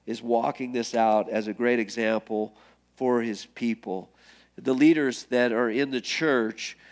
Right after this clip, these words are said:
should also, uh, lead in that way, never expecting anyone in, within the church to do something, never t-, expecting people to sacrifice,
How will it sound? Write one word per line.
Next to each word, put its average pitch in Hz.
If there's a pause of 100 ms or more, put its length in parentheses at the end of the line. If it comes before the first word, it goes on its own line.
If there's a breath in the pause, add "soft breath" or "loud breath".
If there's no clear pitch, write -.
(160 loud breath)
should 127 (240 loud breath)
also, 123 (300 soft breath)
uh, 113
lead 120
in 117
that 120
way, 117 (300 loud breath)
never 131
expecting 127
anyone 123
in, 113
within 127
the 123
church 113
to -
do 127
something, 117 (320 loud breath)
never 131
t-, -
expecting 123
people 123
to 120
sacrifice, 120